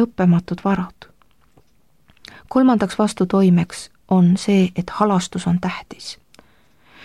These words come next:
Siin öeldakse, et oodake Jeesuse halastust igaveseks eluks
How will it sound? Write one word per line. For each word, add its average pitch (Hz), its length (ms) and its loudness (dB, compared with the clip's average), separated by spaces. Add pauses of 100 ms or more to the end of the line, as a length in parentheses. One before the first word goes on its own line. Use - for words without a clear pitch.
(100)
Siin 277 220 2
öeldakse, 240 380 0
et 202 120 0
oodake 262 360 2
Jeesuse 233 520 2
halastust - 720 -2
igaveseks 185 540 -2
eluks 208 480 -2